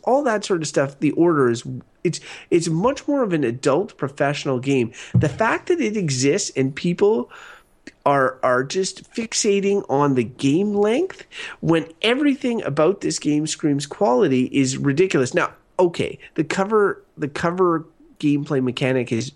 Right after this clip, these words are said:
is played out a bit, and their, their innovations, if you will, are like, you, you build up a meter, and if you hit a button at one point, your guy will go into, like, Wild West mode with his pistol and, like, bullet time, and he can shoot, like,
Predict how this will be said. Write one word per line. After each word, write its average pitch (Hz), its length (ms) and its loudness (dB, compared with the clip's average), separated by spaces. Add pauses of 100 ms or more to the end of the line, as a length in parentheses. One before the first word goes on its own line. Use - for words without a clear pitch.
(120)
is 120 100 -4
played 123 400 2
out 135 180 4
a 180 60 2
bit, 196 300 0 (320)
and 147 160 2
their, 170 260 2
their 147 420 0
innovations, 165 840 0
if - 160 -10
you 143 100 0
will, 135 320 2
are 120 160 2
like, 117 320 -2 (600)
you, 160 320 2
you 160 140 2
build 160 280 2
up 147 160 -2
a 151 40 -4
meter, 135 500 2
and 123 180 2
if 123 160 -4
you 117 60 -4
hit 135 140 0
a 127 40 2
button 123 320 -2
at - 100 -2
one 120 200 -2
point, 127 340 0 (440)
your 139 180 2
guy 123 280 2
will 123 140 0
go 117 220 -2
into, 117 180 -4
like, 104 380 -4 (320)
Wild 123 400 2
West 113 280 -4
mode 123 220 0
with 117 160 -4
his 120 100 -4
pistol 127 460 0
and, 117 160 0 (240)
like, 110 200 -2
bullet 123 260 4
time, 120 240 2
and 107 100 2
he 107 40 -2
can 107 140 -2
shoot, 135 300 2
like, 110 220 0